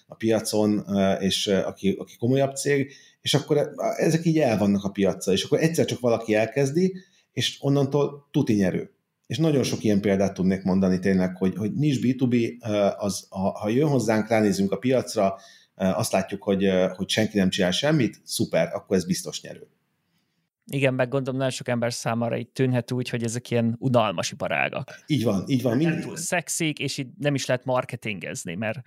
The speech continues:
Speaker 2: hogyan marketingezed
Speaker 1: Így
Speaker 2: azt, ami
Speaker 1: van.
Speaker 2: unalmas, ugye?
Speaker 1: Így van, pedig, pedig egyébként a roncsolásmentes anyagvizsgálat például, hogy, hogy azt mire használják, milyen, milyen környezetekben, hogy az életünket hogyan befolyásolja, ö, ez, ez egy szuper érdekes dolog.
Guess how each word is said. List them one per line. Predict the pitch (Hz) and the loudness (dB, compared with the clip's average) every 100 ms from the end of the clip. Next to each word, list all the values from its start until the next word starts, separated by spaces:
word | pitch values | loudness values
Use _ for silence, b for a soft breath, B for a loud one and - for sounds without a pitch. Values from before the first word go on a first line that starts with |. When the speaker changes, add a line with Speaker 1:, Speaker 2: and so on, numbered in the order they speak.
| B B | B B
Speaker 2:
hogyan | - 147 127 | -2 0 2
marketingezed | 123 123 - 120 117 120 120 | 0 -2 -6 -10 -8 -6 2
Speaker 1:
Így | 127 | 4
Speaker 2:
azt, | 107 | 4
ami | 117 | 0
Speaker 1:
van. | 120 | -4
Speaker 2:
unalmas, | 117 78 82 - | -4 -6 -8 -10
ugye? | 82 78 - | -10 -12 -4
Speaker 1:
Így | 156 123 | -2 0
van, | - | -2
pedig, | 139 127 139 139 | -2 -2 -2 0
pedig | 135 131 | 0 2
egyébként | 139 135 139 127 | 0 0 0 2
a | 120 | 2
roncsolásmentes | 120 131 123 95 - 104 98 98 | 2 2 0 0 0 0 2 2
anyagvizsgálat | 98 104 113 117 120 120 120 | 2 2 2 2 2 0 0
például, | 135 127 139 139 143 | 0 2 2 2 2
hogy, | 120 101 | 2 0
hogy | 101 104 | 0 0
azt | 101 - | 0 0
mire | 120 151 | 0 2
használják, | 107 98 - 95 95 90 92 | 0 -2 0 2 2 2 0
milyen, | 123 127 117 107 - | 0 2 2 -2 -2
milyen | 110 127 113 104 | 0 2 2 0
környezetekben, | 120 110 101 98 101 95 95 | 0 0 -2 0 0 0 0
hogy | 95 | 0
az | 95 | 2
életünket | 127 110 104 98 95 | 0 0 -2 -2 -2
hogyan | 107 101 | 0 2
befolyásolja, | 104 120 104 101 92 - 87 80 - b b b b _ | 2 0 0 2 0 -2 0 0 -4 b b b b _
ö, | 98 98 98 95 | 0 2 2 0
ez, | 101 95 | -2 -2
ez | 107 | -4
egy | 101 | -4
szuper | - 170 107 | -4 -2 2
érdekes | 95 92 85 90 85 | 2 2 0 -2 0
dolog. | 87 78 - | 0 0 -6